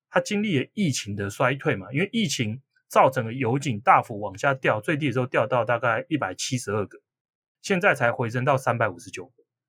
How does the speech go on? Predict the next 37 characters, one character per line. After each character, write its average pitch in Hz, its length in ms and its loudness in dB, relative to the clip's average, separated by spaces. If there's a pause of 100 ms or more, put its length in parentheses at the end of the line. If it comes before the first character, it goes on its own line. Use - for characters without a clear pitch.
所 247 120 -2
以 - 20 -2
其 - 60 -6
实 196 60 0
美 131 140 2
国 113 100 -2
页 170 160 0
岩 131 100 0
油 104 200 -2
并 233 220 2
没 151 100 4
有 - 140 2
回 - 280 -2
到 151 160 4
之 151 140 -8
前 123 140 -4
的 98 80 -6
荣 95 280 -10
景， - 220 -8 (800)
单 196 200 4
纯 151 160 -6
从 131 160 -2
永 127 220 -2
景 107 200 -10
数 147 220 -4
来 104 140 -2
看， 127 260 -2 (320)
减 123 200 -2
少 117 180 0
了 101 100 -6
很 - 240 -14
多， 95 260 -10 (160)
复 196 220 0
苏 180 200 0
的 139 60 -2
速 160 160 -2
度 143 300 -4